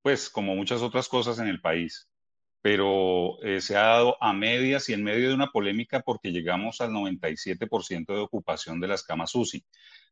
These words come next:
Pero hay que arrancar ya, y no solo por la macroeconomía, sino por la economía de los hogares.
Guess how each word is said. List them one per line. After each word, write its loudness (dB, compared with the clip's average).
Pero 4
hay 4
que 4
arrancar 2
ya, 2
y -2
no 0
solo 2
por 2
la 2
macroeconomía, 0
sino 0
por 4
la 6
economía 0
de 0
los 0
hogares. -2